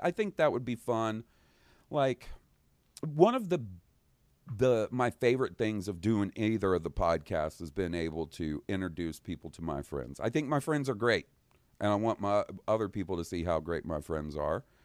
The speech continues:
And I got a pretty good fucking nose for picking friends, it seems.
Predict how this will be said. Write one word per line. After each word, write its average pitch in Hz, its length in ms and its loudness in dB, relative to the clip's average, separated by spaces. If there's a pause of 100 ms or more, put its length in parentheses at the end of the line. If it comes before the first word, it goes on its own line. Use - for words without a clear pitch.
(280)
And 165 100 2
I 277 40 4
got 262 160 4
a 220 40 0
pretty 220 240 -2
good 180 340 2 (100)
fucking 135 440 2
nose 135 400 6
for - 140 -8
picking 107 360 -2
friends, 107 440 2
it 85 140 0
seems. - 420 -6